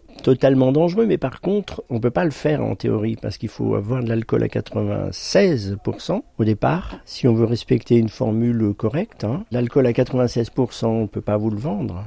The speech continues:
normalement. Depuis quelques années, on n'a plus le droit de vendre de l'alcool pur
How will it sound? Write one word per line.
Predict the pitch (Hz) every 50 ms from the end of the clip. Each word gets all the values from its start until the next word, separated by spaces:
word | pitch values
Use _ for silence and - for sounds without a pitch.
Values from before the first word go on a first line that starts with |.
| 123
normalement. | 139 117 107 98 98 101 101 101 101 104 117 147 190 - -
Depuis | 123 127 135 143 170 160
quelques | - 190 180 - - 170 135 139
années, | 131 127 127 143 180 233 262
on | 147 139
n'a | 135 131 123
plus | 123 - 190
le | 185
droit | 175 156 175 180
de | 160 139
vendre | 143 160 165 151
de | 127 123
l'alcool | 113 113 113 110 - 123 123 120 117 113 117 120 - - -
pur | - 143 139 123 110